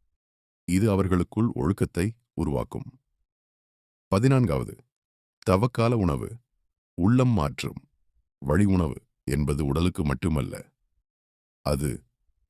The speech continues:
ஆன்மாவுக்கும் தொடர்புடையது. நாம் சாப்பிடும்போது பசியானவர்களை நினைவு கொள்ள வேண்டும்.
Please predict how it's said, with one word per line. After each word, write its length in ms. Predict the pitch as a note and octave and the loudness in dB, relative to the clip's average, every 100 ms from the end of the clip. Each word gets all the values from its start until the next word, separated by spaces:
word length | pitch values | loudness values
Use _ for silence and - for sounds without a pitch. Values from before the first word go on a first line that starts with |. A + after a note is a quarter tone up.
| - | -4
ஆன்மாவுக்கும் 760 | C#2 F2 G#2+ G2+ G2 F#2 G2+ A2+ | 0 2 2 2 0 -2 -2 0
தொடர்புடையது. 840 | D2 C#2+ B1 A1 G1+ - - _ _ _ _ _ _ _ _ _ _ _ - | 0 -2 -4 -8 -10 -14 -18 _ _ _ _ _ _ _ _ _ _ _ -4
நாம் 260 | D#2+ D2 | 0 0
சாப்பிடும்போது 840 | - D2 C#2+ D#2+ D#2 C#2+ C#2+ C#2 G2+ _ _ _ _ _ _ _ - | 0 0 0 0 0 0 -2 -4 -8 _ _ _ _ _ _ _ -2
பசியானவர்களை 800 | D2 - G2 F#2 G2 F2+ F2 F#2 | 0 2 2 4 2 2 2 2
நினைவு 320 | F#2+ D#2 F2+ | 0 0 0
கொள்ள 240 | F#2 D#2+ D2+ | 0 0 0
வேண்டும். 380 | B1 A1 G1+ | -2 -8 -12